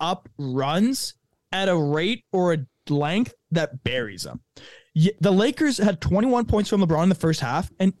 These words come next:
and Denver was just there, and they were able to chip their way back in it and just never looked panicked to me, like this game was just over. LeBron had twenty-one points and couldn't miss a shot, and I think they were up by, like, four points most of that, most of that first quarter. So,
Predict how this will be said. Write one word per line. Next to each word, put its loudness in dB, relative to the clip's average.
and 2
Denver 0
was 2
just 0
there, -4
and 4
they 4
were 2
able 0
to 0
chip -4
their -2
way 2
back -2
in 0
it 0
and 0
just 0
never 0
looked -2
panicked -6
to -4
me, -4
like -2
this 0
game 0
was 0
just -4
over. -2
LeBron 4
had -2
twenty-one 2
points 2
and -4
couldn't 2
miss -2
a -2
shot, -4
and 2
I 0
think -4
they -2
were 2
up -2
by, 0
like, 0
four -2
points -2
most -2
of -2
that, -4
most 2
of 0
that -4
first -2
quarter. -4
So, 0